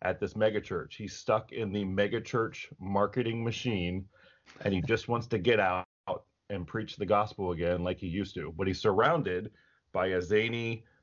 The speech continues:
worship leader, a, a over-the-top senior pastor who's all about the show and getting butts in the seats.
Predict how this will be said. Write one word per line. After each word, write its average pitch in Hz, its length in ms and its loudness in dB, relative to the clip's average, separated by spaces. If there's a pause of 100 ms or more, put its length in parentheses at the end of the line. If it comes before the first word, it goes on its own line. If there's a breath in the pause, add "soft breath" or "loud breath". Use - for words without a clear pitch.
(120)
worship 143 500 4
leader, 131 580 4
a, 101 460 0
a - 60 -8
over-the-top 127 1080 0
senior 127 340 -4
pastor 120 540 -4
who's 101 180 -6
all 104 200 4
about 107 200 2
the 110 80 -6
show 110 360 4
and 104 100 0
getting 104 220 0
butts 107 240 2
in 107 80 -6
the 95 60 -8
seats. 107 340 -8